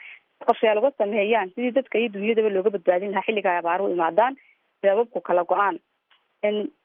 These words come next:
aan loogu baraarugin in xilliga abaaruhu dhacaan, xeeray fadhaalna kala dhacaan. Ta kale iyaduna waxay noqonaysaa waxa weeyaan in lala imaado qorshe biyo xidhino loogu sameyn xilliyada roobabku kala da-, een, roobabku da'ayaan. Ma kala tudo biyaha dooxyada ee dadaha ku shubmaya.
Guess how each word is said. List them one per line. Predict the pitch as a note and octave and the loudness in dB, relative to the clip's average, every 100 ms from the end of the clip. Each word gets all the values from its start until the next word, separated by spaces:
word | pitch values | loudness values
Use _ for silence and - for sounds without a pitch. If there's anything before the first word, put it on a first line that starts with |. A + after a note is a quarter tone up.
| _ | _
aan | B3+ C#4 | 2 4
loogu | A#3 A#3 | 0 0
baraarugin | A3 G3+ G3+ G3+ A3+ | 2 2 2 -2 -4
in | A3+ | -4
xilliga | A3+ A#3 F#3+ | -2 0 0
abaaruhu | F3+ F#3 G#3 G#3+ | 2 0 0 -2
dhacaan, | F3 F#3 G#3 | 0 0 0
xeeray | G3 G3 G#3 | 0 0 0
fadhaalna | F3 F3 F3+ | -2 -2 -2
kala | F3+ F3 | -2 0
dhacaan. | E3+ F3 F3+ - _ - - _ _ - | 0 0 -2 -4 _ -20 -20 _ _ -6
Ta | |
kale | A#3+ C#4+ | 0 2
iyaduna | E4 D#4+ | 2 0
waxay | D#4+ D4 | 2 0
noqonaysaa | C4+ C#4+ C4 G#3+ A#3+ | 0 -2 -2 2 0
waxa | B3+ | 2
weeyaan | A#3+ A#3+ A3+ | 2 2 2
in | C#4+ C4 | 2 2
lala | A#3 C4 | 2 2
imaado | G#3+ F#3 F3+ F3 A3 A3+ - _ _ _ _ _ _ | 0 0 0 2 2 2 -4 _ _ _ _ _ _
qorshe | - C#4+ - - F3+ | 0 2 2 -10 -4
biyo | G#3 | -4
xidhino | - G#3+ G#3+ | 0 0 2
loogu | G#3 G#3+ C4+ | 2 2 0
sameyn | G#3 A3+ A#3 | 0 -2 0
xilliyada | A#3+ A3+ B3+ G#3+ | -2 2 2 2
roobabku | F#3+ A3 F3 | 0 0 -4
kala | - F3+ | -2 -2
da-, | E3+ E3 | 0 0
een, | F3 F3+ F3+ - | 0 0 -2 0
roobabku | F#3+ A#3+ A3+ | 2 2 -2
da'ayaan. | F#3+ G#3 G3 F#3+ - - _ _ _ - | 0 0 0 -2 -6 -20 _ _ _ -6
Ma | |
kala | C#4 G3 | -2 -2
tudo | - A#3 | 0 -2
biyaha | G3 G#3 A#3+ | 0 0 0
dooxyada | G3 G3 - A3 A3 - | 0 -2 0 0 0 0
ee | F3+ | -2
dadaha | E3 G3+ G#3 | 0 0 0
ku | G#3+ | -8
shubmaya. | F#3+ E3+ D#3 | -4 0 -2